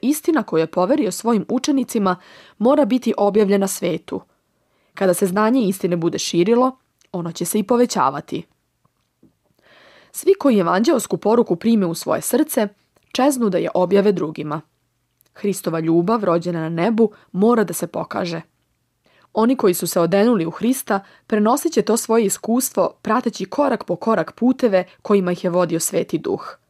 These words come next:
Svoju glad i žeđ da upoznaju Boga Isusa Hrista, koga je on poslao, rezultate svojih istraživanja pisma, svoje molitve, svoju duševnu borbu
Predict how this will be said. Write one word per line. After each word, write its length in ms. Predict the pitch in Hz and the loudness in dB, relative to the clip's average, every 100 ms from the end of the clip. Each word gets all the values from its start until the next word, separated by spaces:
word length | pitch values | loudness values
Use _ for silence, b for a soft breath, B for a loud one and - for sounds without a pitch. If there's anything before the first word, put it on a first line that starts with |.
| _ _ _ | _ _ _
Svoju 320 | - 190 196 | -12 0 2
glad 320 | 175 196 175 170 | 4 2 2 0
i 60 | |
žeđ 260 | 165 175 165 | 2 2 0
da 120 | 165 | -2
upoznaju 480 | 160 180 165 165 165 | -2 0 -2 -2 -2
Boga 300 | 165 175 180 | 0 0 -2
Isusa 360 | 190 - 175 | -8 -8 -10
Hrista, 520 | 165 185 214 - - 233 B - | -10 -4 -4 -2 -2 -4 B -2
koga 200 | 196 170 | -2 0
je 120 | 160 | 0
on 160 | 160 131 | -2 -2
poslao, 600 | 160 - - 226 214 - b b b b | -2 -2 0 0 0 -4 b b b b
rezultate 580 | 196 202 208 214 208 208 | 0 2 2 2 0 0
svojih 340 | 226 175 170 160 | -4 -4 -6 -6
istraživanja 600 | 151 180 170 165 156 170 | -6 -4 -2 -2 -4 -8
pisma, 540 | - 202 202 - 196 190 b | -4 -4 -4 -2 -2 -2 b
svoje 300 | - 175 165 | -6 -2 0
molitve, 600 | 170 190 214 208 208 180 | 0 0 0 -2 -2 -2
svoju 280 | - - 190 | -4 -6 -6
duševnu 480 | 170 240 - 220 180 | -4 -2 -2 -2 -2
borbu 500 | 180 196 196 175 | 2 2 2 0